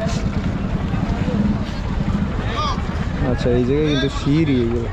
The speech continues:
নামা যাবো না? ও, পার্কিং আছে সামনে?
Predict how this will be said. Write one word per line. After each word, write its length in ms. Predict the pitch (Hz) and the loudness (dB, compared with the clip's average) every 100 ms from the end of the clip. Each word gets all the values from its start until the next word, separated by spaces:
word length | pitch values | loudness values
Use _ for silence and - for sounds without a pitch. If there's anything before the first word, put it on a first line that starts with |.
| - - - - | -4 -4 -4 -2
নামা 200 | 127 165 | 2 4
যাবো 200 | 202 226 | 4 4
না? 200 | 196 226 - - - - - - - | 4 2 -2 -10 -10 -12 -10 -8 -4
ও, 260 | 73 73 69 69 - - - - - - - - - - - - - - - - - - - - - - - - - - - - - - - - - - - - - - - - - - - - - - - - - - | -2 0 0 -2 -4 -2 -2 -2 0 0 0 0 0 0 0 0 0 0 2 2 2 0 0 -2 -2 -2 -2 -2 -4 -4 -4 -2 -2 -4 -2 -4 -4 -4 -4 -2 -2 -2 0 0 0 2 2 0 0 0 0 0 0 4
পার্কিং 400 | 175 202 240 262 | 4 4 4 4
আছে 220 | 262 262 | 4 2
সামনে? 420 | 269 277 269 | 4 4 4